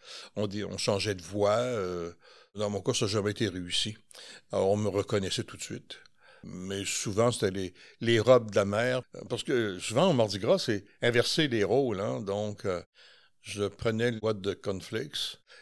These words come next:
Et il y avait toujours des masques qui étaient imprimés, puis il y avait des pointillés, on découpait le masque, puis il y avait des trous pour mettre des ficelles, puis je me mettais ça en pleine face, là.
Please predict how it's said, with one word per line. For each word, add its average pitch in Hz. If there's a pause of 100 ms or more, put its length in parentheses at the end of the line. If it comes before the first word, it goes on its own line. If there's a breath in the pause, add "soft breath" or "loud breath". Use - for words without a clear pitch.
(100)
Et 120
il -
y 110
avait 113
toujours 127
des 117
masques 123
qui 110
étaient 110
imprimés, 110
puis 131
il 107
y -
avait 107
des 101
pointillés, 104
on 110
découpait 110
le 101
masque, 113 (500 loud breath)
puis -
il -
y -
avait 101
des 98
trous 117
pour 98
mettre 101
des 101
ficelles, 123
puis 92
je 80
me 95
mettais 98
ça 120
en 95
pleine 85
face, -
là. 131